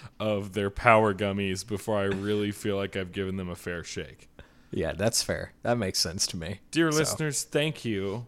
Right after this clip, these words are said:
Speaker 1: for joining us. This is Carl Pooling. It's a show that's guaranteed one hundred percent to make you lose your job, and yet you come back anyway, you gluttons for pain. We talk about philosophy, religion,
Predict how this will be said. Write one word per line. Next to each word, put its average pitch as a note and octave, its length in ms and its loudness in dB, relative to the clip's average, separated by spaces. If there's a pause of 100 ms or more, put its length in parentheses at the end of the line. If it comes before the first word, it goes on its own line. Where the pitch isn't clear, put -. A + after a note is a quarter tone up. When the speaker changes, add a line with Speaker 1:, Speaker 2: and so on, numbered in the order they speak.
Speaker 1:
for - 180 -2
joining G#2 540 0
us. G2+ 160 -2
This A2+ 240 -2
is G#2+ 120 -4
Carl A2 380 2
Pooling. G#2 380 0
It's G#2 160 -2
a G#2+ 40 -4
show B2 300 2
that's G#2 200 -4
guaranteed C3 580 0
one A#2+ 140 0
hundred B2+ 260 0
percent A#2+ 400 -2
to G2+ 80 0
make A2 320 0
you A2+ 180 0
lose A2 260 0
your A2 100 -2
job, G#2 360 0
and G#2+ 240 -2
yet E3+ 180 -2
you A2 140 -6
come A2+ 300 -2
back G#2 240 0
anyway, G2 560 -2 (240)
you A#2+ 180 0
gluttons A2 480 0
for G2+ 160 -2
pain. F#2 380 2
We F2+ 80 -6
talk G2+ 260 -2
about F#2 360 -4 (280)
philosophy, G2+ 800 -2
religion, F#2 720 -4